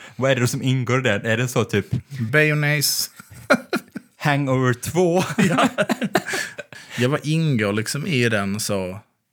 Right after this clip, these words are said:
Speaker 2: Alltså, de är ju samtidigt mycket, det är mycket kultur.
Speaker 1: Har ju bra,
Speaker 2: Men litteratur
Speaker 1: musik,
Speaker 2: och så, musik,
Speaker 1: kan man ju tycka.
Speaker 2: ja, och det finns mycket litteratur som kommer därifrån
Speaker 1: Så
Speaker 2: också.
Speaker 1: det är liksom då, just det, Bayonnaise,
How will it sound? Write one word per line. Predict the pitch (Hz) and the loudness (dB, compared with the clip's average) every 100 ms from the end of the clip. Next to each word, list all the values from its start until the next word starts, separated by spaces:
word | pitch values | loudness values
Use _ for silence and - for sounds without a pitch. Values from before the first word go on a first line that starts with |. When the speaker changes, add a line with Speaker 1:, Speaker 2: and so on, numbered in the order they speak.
| _ _ _ _ - | _ _ _ _ -12
Speaker 2:
Alltså, | 113 | -6
de | 135 | -2
är | 151 | 0
ju | 143 | 0
samtidigt | 139 135 139 123 | 2 0 -2 -2
mycket, | 139 151 - | 0 0 0
det | 127 | -2
är | |
mycket | 127 - | 0 -2
kultur. | 151 202 110 104 | 2 4 2 0
Speaker 1:
Har | 104 | -2
ju | 135 | 0
bra, | 135 107 110 98 - 85 82 | 2 0 -2 -12 -10 -10 -10
Speaker 2:
Men | 160 185 - 185 170 | -8 -6 -6 -2 -2
litteratur | 139 143 | 0 2
Speaker 1:
musik, | 127 135 113 | 2 2 -2
Speaker 2:
och | 123 | 0
så, | 139 135 | 0 2
musik, | 143 131 131 104 | 2 0 0 0
Speaker 1:
kan | 110 | 0
man | 107 | 0
ju | |
tycka. | - 127 | 2 2
Speaker 2:
ja, | 117 120 | 2 0
och | 123 | -4
det | |
finns | 131 120 | -4 0
mycket | 127 117 | 0 0
litteratur | 113 113 123 | -2 -2 -4
som | 110 | -4
kommer | 117 | -4
därifrån | 113 107 | -4 -4
Speaker 1:
Så | 107 | -2
Speaker 2:
också. | 135 | 2
Speaker 1:
det | 120 | 2
är | |
liksom | 113 117 147 | 2 0 2
då, | 120 98 110 | 4 2 0
just | 113 | -2
det, | - | -2
Bayonnaise, | 98 110 107 107 107 - | 2 2 2 2 2 0